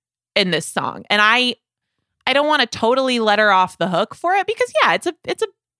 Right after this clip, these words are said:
jerky thing to say about someone. Like, she doesn't know, right? Like, she doesn't know her, this, like, random girl's sex life. And that's a thing that if you're a young woman and you're jealous and you're angry, like, yeah, occasionally people say some things that they regret about that.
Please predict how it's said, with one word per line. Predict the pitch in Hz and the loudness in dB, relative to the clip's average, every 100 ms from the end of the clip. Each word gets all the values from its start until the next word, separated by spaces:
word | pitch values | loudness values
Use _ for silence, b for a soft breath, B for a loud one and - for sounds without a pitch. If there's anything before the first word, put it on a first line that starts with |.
| - | -4
jerky | 311 339 359 | -4 -2 -6
thing | 359 339 | -6 -4
to | 330 | -4
say | 320 392 214 | -2 0 0
about | 160 - - | 0 -4 -6
someone. | 180 160 135 | -8 -6 -10
Like, | 185 208 _ _ _ _ _ | -10 -12 _ _ _ _ _
she | - | 0
doesn't | 427 403 226 | 2 2 0
know, | 165 175 226 | 2 2 2
right? | 226 190 254 | 2 2 2
Like, | 247 | -2
she | - 320 | -4 -4
doesn't | 320 233 | -4 -2
know | 165 | -2
her, | 175 - _ _ _ _ - | -2 -8 _ _ _ _ -10
this, | 202 - | -8 -8
like, | 180 175 _ - | -8 -10 _ -4
random | 185 175 180 | -2 -2 -4
girl's | 170 170 165 | -4 -4 -4
sex | 165 156 - | -6 -8 -6
life. | 202 247 | -4 -4
And | 247 | -4
that's | 190 208 | -6 -8
a | 170 _ _ _ _ _ _ _ _ _ _ _ | -10 _ _ _ _ _ _ _ _ _ _ _
thing | - 196 214 | -4 -2 0
that | 220 190 - | 2 2 2
if | 190 - | -2 0
you're | 202 | 0
a | 196 | 2
young | 175 202 202 - - | 0 0 -4 -8 -10
woman | 175 175 214 233 | -4 0 0 -2
and | 196 | -2
you're | 165 | -4
jealous | 170 160 170 240 - | -2 0 0 -2 -4
and | 175 | -4
you're | 170 | -2
angry, | 165 170 220 | -4 -4 -2
like, | 247 240 226 _ _ _ _ _ _ _ | -2 -2 -6 _ _ _ _ _ _ _
yeah, | 320 202 | 0 2
occasionally | 170 - 220 240 254 | 0 -2 -2 -2 -4
people | 233 240 240 | -6 -8 -6
say | 247 233 | -4 -2
some | 220 208 | -4 -4
things | 214 | -4
that | 202 190 | -2 -4
they | 175 | -4
regret | 170 190 185 | 0 2 2
about | 143 131 | -2 -4
that. | - | -6